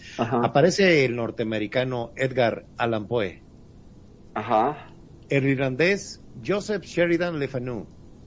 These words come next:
Speaker 1: Le Fanu, ¿cómo no?
Speaker 2: Son comúnmente considerados los dos autores que abrieron camino al género,
Speaker 1: Ajá.
Speaker 2: el que, en donde Le Fanu se dice ser el fundu-, el fundador del relato de fantasmas, del ghost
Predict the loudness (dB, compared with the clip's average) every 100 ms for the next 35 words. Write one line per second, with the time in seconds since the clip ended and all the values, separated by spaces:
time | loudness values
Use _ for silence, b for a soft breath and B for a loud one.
0 | -2 0 2 2 2 -2 -6 -4 -2 -2
1 | -4 -6 -12 -20 -20 -20 -20 -20 -20 -8
2 | 0 0 2 -2 0 0 0 0 0 -2
3 | -4 -6 -2 -2 -2 -2 -4 -6 -6 -6
4 | -4 -4 -4 -6 -4 -4 -4 -4 -4 -4
5 | -4 -6 -4 -2 0 0 -2 -8 -18 -20
6 | B B B -10 -2 2 4 4 2 -2
7 | -2 -4 -2 0 0 2 2 2 2 2
8 | 2 2 2 2 -4 -14 B B 0 2
9 | 2 4 2 4 2 2 -6 -4 -4 -4
10 | -4 -4 -2 0 2 4 2 2 2 2
11 | 0 -2 -2 -4 -4 -4 -6 -2 -2 -2
12 | -8 -8 -8 -4 -2 2 0 0 -8